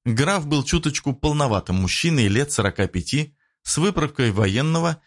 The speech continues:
и лицом выпивохи и сибарита. Держался просто, постоянно порываясь велеть подать аперитивы,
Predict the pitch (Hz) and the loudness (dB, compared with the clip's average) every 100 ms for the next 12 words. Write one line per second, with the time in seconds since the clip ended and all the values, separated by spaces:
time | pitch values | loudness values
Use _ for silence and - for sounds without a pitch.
0 | _ _ 220 240 185 - 185 156 143 123 | _ _ 0 0 0 0 0 0 2 2
1 | 110 147 147 151 - 151 - 123 113 82 | 2 0 0 -2 0 -2 0 0 0 -4
2 | - - _ _ _ _ 180 180 131 131 | -10 -20 _ _ _ _ -2 0 0 -2
3 | - 101 175 170 - 101 113 - 117 139 | -2 -2 -2 -2 -2 -2 -2 0 2 2
4 | 127 110 - 110 110 127 117 - 107 107 | 0 0 0 0 2 2 0 0 2 4
5 | 139 143 - 107 113 117 - 123 135 143 | 2 2 -2 0 2 0 -2 -2 -2 -2
6 | - 101 85 80 | -2 -2 -2 -8